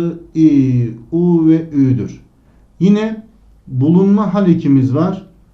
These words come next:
Bulunma hal ekimiz D, da, benzeşmeye uğrayarak T, ta şeklinde alabilir. Yönelme ya da yaklaşma hal ekimiz var. Bu eklerimiz de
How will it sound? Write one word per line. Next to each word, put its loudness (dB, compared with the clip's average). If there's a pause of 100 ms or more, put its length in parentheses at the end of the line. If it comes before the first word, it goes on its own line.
(140)
Bulunma 2
hal 0
ekimiz 0
D, 2 (400)
da, 0 (360)
benzeşmeye 0
uğrayarak 0
T, 0
ta -2
şeklinde -4
alabilir. -4 (640)
Yönelme 2
ya -2
da -4 (160)
yaklaşma -2
hal -4
ekimiz 0
var. -2 (540)
Bu -2
eklerimiz 0
de -4